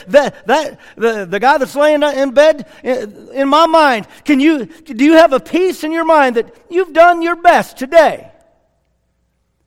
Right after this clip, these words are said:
That's how you have certainty. That's how you have inner confidence, uh, by being able to evaluate your own character. Hey,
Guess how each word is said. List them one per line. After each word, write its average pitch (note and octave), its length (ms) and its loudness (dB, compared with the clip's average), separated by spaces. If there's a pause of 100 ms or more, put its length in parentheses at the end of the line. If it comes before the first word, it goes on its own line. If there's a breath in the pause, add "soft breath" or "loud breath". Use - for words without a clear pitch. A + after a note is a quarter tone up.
(240)
That's D#4+ 180 -2
how D4+ 100 2
you A#3 120 0
have G#3 240 0
certainty. C#4 440 -4
That's D4+ 220 0
how D4 140 0
you B3 160 -2
have G#3 140 -2
inner A#3 200 -4
confidence, C#4+ 720 -8 (380 soft breath)
uh, A3+ 180 0 (240)
by B3+ 320 0 (140 loud breath)
being D4 180 -2
able D4+ 180 4
to C4+ 60 2
evaluate D4+ 540 0
your C#4+ 120 -2
own D#4 140 2
character. G3 540 -2 (120 loud breath)
Hey, B3+ 220 -8